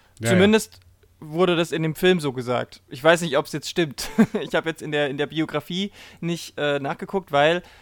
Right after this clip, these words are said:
Speaker 2: ähm, für, nochmal für die Leute, die es noch nicht mitgekriegt haben, das ist, beruht auf wahren Begebenheiten. Diese Figuren und diese Reise gab's tatsächlich wirklich. So, ähm, so viel erstmal dazu. Andreas, vielleicht willst du erstmal sagen, so was, was deine Eindrücke von dem Film sind?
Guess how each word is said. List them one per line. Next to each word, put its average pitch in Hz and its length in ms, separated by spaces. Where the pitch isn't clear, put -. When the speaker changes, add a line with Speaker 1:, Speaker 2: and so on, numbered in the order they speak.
Speaker 2:
ähm, 143 460
für, - 200
nochmal 143 480
für 151 100
die 139 140
Leute, 139 240
die 143 80
es 139 100
noch 147 80
nicht 143 100
mitgekriegt 151 380
haben, 147 140
das 135 120
ist, - 120
beruht 175 440
auf 143 220
wahren 151 260
Begebenheiten. 165 720
Diese 143 200
Figuren 190 520
und - 240
diese 143 240
Reise 156 340
gab's - 300
tatsächlich - 580
wirklich. 151 460
So, 151 400
ähm, 160 480
so 165 100
viel 190 120
erstmal 165 340
dazu. 202 500
Andreas, 185 380
vielleicht 196 300
willst 190 180
du 233 40
erstmal 196 300
sagen, 147 260
so 156 280
was, - 420
was 160 240
deine 151 240
Eindrücke 170 420
von 160 200
dem 151 120
Film 170 280
sind? 196 260